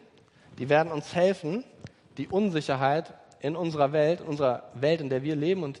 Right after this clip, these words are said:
die wir fühlen, zu verringern. Das Erste, Vertrauen auf Gott macht Vergleiche überflüssig.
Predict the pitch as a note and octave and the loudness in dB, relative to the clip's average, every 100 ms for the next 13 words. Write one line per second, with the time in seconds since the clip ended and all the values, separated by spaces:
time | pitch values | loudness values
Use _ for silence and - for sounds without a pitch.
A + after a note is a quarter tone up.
0 | - C3 B2 B2 - F#3 E3 G3+ - - | -12 -8 -8 -8 -4 -2 -2 -4 -10 -20
1 | _ - - - D3 C3+ C3 B2+ G2+ A#2 | _ -20 -20 -12 -2 0 2 0 -2 -8
2 | - _ _ _ _ _ _ _ _ _ | -20 _ _ _ _ _ _ _ _ _
3 | _ - - - - - - D3+ D#3 - | _ -20 -20 -20 -20 -18 -4 2 2 2
4 | G#3+ A#3+ - - - _ _ _ _ - | -4 -4 -12 -20 -20 _ _ _ _ -20
5 | - - - - - D#3 G3+ F#3 - C#3 | -20 -10 -2 -2 4 4 4 2 0 2
6 | D3 - - - - - - B2+ C#3+ - | 2 0 -16 -20 -20 -20 0 0 2 -2
7 | B2 B2+ C3 D#3+ E3 D#3+ D#3 - - D#3+ | 0 4 4 2 2 2 0 -8 -2 2
8 | C3 - A2 - G2 - | 2 2 -6 -8 -14 -16